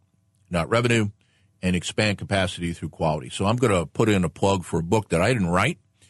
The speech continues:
And, um, a gentleman, and I should have researched his name, but you can find it if you go to Amazon or just do a search on Google or Bing.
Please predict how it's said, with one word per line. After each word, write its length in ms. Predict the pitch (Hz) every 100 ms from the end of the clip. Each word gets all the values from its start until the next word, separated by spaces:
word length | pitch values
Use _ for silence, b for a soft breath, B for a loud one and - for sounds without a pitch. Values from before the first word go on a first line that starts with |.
| b b b -
And, 400 | 92 92 90 87
um, 320 | 90 87 87
a 120 | 80
gentleman, 580 | 90 107 104 98 92 82 - - -
and 180 | 82 85
I 80 | 82
should 220 | - 90
have 140 | 80 82
researched 480 | 82 90 78 -
his 160 | 80 78
name, 200 | 90 85
but 140 | 80
you 160 | 71 87
can 140 | 82
find 280 | 80 82 82
it 60 | 82
if 100 | 80
you 60 |
go 160 | 80 78
to 100 | 80
Amazon 520 | 90 92 92 90 87
or 80 | 80
just 260 | 85 80 90
do 160 | 90
a 40 | 82
search 340 | - 90 90
on 100 | 87
Google 300 | 87 92 87
or 60 | 82
Bing. 300 | 110 98